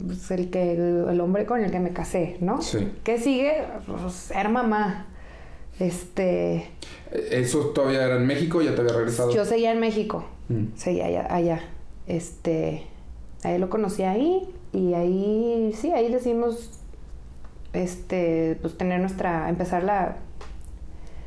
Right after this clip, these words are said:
Speaker 1: nuestra vida. Él, él es de aquí también.
Speaker 2: Ok.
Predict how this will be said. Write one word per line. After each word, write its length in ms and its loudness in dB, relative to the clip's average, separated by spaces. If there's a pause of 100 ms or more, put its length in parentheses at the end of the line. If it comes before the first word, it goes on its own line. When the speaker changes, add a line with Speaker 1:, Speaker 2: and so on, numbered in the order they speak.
(380)
Speaker 1:
nuestra 300 0
vida. 140 4
Él, 120 4
él 220 2
es 80 2
de 80 2
aquí 440 -2
también. 400 2 (220)
Speaker 2:
Ok. 120 0